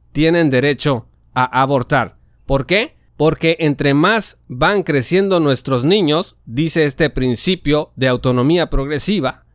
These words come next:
más son capaces de ejercer estos derechos que tenemos la obligación nosotros los padres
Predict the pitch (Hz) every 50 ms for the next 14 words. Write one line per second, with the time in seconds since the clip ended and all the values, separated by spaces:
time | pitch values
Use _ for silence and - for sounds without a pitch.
0 | _ _ _ _ - 113 127 156 185 214 220 208 - - - _ - - - 185
1 | 196 202 180 - 147 131 - - 185 185 170 190 180 151 151 143 117 139 131 113
2 | 113 160 165 165 175 156 - - 170 160 147 180 185 190 170 - 190 190 175 -
3 | - _ _ _ _ _ - - 156 139 - 156 156 165 180 190 196 185 170 160
4 | 156 151 147 143 143 131 120 - - 156 170 170 170 156 160 165 - 185 175 180
5 | 185 190 170 - - 208 196 170 151 165 196 214 - - _